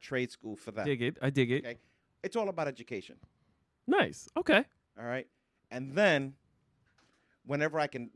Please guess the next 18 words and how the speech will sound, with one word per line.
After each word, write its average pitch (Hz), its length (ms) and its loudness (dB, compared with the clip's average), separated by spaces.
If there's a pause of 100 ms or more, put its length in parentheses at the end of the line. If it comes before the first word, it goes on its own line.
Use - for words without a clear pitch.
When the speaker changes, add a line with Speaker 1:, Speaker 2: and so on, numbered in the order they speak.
(140)
Speaker 1:
really 160 280 -4
do 160 120 -8
something, 170 360 -6 (380)
something 147 280 -10
crazy, 165 420 -4 (520)
I 147 120 2
probably 143 320 -4
go 139 140 -6
down 127 260 -6
to, 127 80 -20
like, 107 240 -6 (1200)
like, 123 120 -12
the 120 80 -12
Jersey 127 320 -8
Shore 131 260 -4
type 131 220 -6
of 127 100 -12
thing 127 260 -6